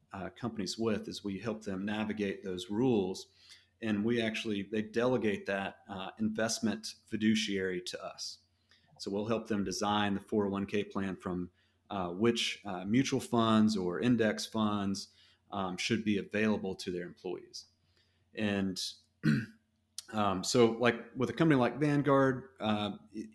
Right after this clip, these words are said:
you're gonna get great support. You'd have, like, us as the advisor, uh, the investment manager on, on the four oh one K.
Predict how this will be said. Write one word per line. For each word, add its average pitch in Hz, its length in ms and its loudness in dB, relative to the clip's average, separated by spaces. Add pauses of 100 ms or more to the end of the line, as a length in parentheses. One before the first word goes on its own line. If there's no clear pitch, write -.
(380)
you're 123 100 -12
gonna 135 160 4
get 120 440 2
great 131 260 4
support. 117 640 2
You'd 117 180 2
have, 110 340 2 (180)
like, 104 220 -2
us 107 380 2
as 95 400 -4
the 98 120 -2
advisor, 104 560 -2 (160)
uh, 92 240 -6 (400)
the 101 60 -2
investment 110 440 -2
manager 101 460 0
on, 95 200 -2
on 98 160 -4
the 95 60 -4
four 101 240 -4
oh 95 40 -4
one 92 140 -6
K. 92 400 -8